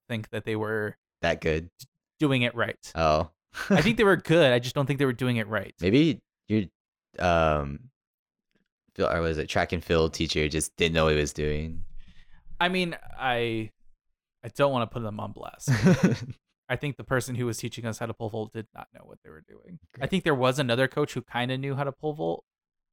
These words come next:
Speaker 1: but I don't think they had any one-on-one coaching time with me. <laughs>
Speaker 2: <laughs> Yeah.
Speaker 1: But anyways, I do think SpongeBob qualified for the pole vault.
Speaker 2: Okay,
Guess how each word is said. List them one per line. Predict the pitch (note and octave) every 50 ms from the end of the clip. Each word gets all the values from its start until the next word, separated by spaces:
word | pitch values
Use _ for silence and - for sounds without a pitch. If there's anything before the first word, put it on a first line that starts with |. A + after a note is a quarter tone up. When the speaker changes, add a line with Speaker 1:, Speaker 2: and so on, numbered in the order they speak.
| _ _ _ _ _ _ _ -
Speaker 1:
but | B2+ A#2+ A#2 A2+ - _ _ _ _ -
I | B2+ A#2+
don't | A#2 A#2 A2+ A2
think | - A#2+ A2 -
they | - A2+ A2 G#2+ G#2+ G#2 G#2 G#2 G#2+ - - _ _ _ _ -
had | A#2 A#2+ A2+ A2
any | G#2+ G#2+ G#2+
one-on-one | G#2 G#2+ G#2 G#2+ G#2 G#2 G#2 G#2
coaching | - A2+ G#2+ - A2+ G#2+
time | - - G#2+ A2+
with | A#2 A2 - -
me. | - - G#3 - - - - - - - -
<laughs> | - E3+
Speaker 2:
<laughs> | - - - - - - _ - - - _ _ _ _ _ _ _ _ _ _ _ _ _ _ _ _ - - _ _ _ _ _ _ _ _ _ _ _ _ _ _ _ - - -
Yeah. | - D2 D2+
Speaker 1:
But | F3+ F3+ F#3
anyways, | F3+ F#3 E3+ C3 A2+ A2 A#2+ A#2+ A#2+ B2 - - _ - - - _ _ _ _ _ _ -
I | C#3 C#3+
do | C3+ - D#3 D3
think | - - C#3 B2
SpongeBob | - - C3+ B2+ A2 - A#2 A2 G#2 G#2 G#2 A2 A2 - _ _ _ _ _ -
qualified | - B2+ A2+ G#2 - - A#2 A2+ A#2
for | - - B2+
the | A2+ -
pole | - - B2 B2+ C#3+
vault. | E2 E2+ - - -
Speaker 2:
Okay, | G2+ - E2+ C#2+ - - E2